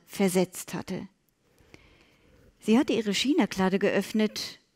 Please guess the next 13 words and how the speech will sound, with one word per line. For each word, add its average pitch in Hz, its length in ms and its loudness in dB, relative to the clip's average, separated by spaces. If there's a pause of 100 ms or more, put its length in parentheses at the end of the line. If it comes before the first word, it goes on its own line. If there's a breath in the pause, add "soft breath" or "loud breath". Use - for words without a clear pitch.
(140)
und 190 160 -4
das 175 220 -4
Datum 190 420 0
eingetragen, 202 840 2 (560 soft breath)
dann 208 380 2 (140)
stundenlang 190 960 0
wie 220 240 -2
erstarrt 185 680 -2
vor 196 260 -4
dem 185 160 0
linierten 185 520 0
Papier 196 420 0
gesessen 196 560 0